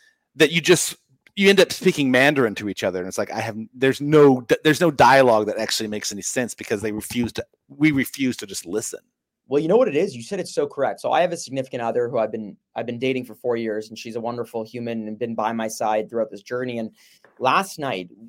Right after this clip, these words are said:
Speaker 2: literally last night, um, I got some bad, some bad news from just, like, a bit, something happened in our business. Someone ended up quitting, for example. And I was just, I, I, I was angry, right? So that was the f-,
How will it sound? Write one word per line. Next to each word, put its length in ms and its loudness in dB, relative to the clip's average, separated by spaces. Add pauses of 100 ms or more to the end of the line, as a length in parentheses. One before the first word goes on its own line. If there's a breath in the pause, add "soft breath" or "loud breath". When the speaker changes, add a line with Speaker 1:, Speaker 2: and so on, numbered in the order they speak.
(360 loud breath)
Speaker 2:
literally 360 0
last 320 -4
night, 340 -8
um, 360 -4
I 100 -2
got 180 2
some 140 -12
bad, 420 0
some 220 -14
bad 260 0
news 220 -6
from 240 -10
just, 180 -6
like, 80 0
a 60 2
bit, 320 0
something 260 -4
happened 240 -2
in 40 -6
our 60 -6
business. 380 -4
Someone 240 -4
ended 160 -2
up 200 -4
quitting, 400 -4
for 180 -8
example. 480 -8 (420 loud breath)
And 380 -2
I 80 6
was 80 4
just, 340 -4
I, 160 2 (420)
I, 140 0 (120)
I 80 4
was 200 2
angry, 460 0
right? 360 -4
So 120 -4
that 40 4
was 100 0
the 60 -8
f-, 200 -16